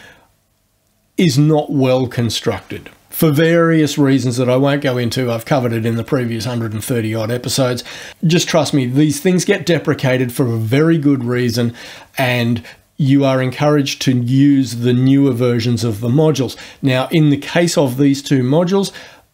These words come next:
instead of levels, you should be using the R G B levels module.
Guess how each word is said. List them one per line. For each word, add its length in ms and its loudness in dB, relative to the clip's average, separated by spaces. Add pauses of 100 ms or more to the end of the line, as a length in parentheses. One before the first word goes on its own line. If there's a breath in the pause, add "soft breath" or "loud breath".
(320)
instead 460 2
of 140 0
levels, 500 2
you 100 4
should 200 -2
be 100 0
using 560 0
the 400 -2 (320)
R 200 2
G 260 0
B 260 2
levels 480 0
module. 560 0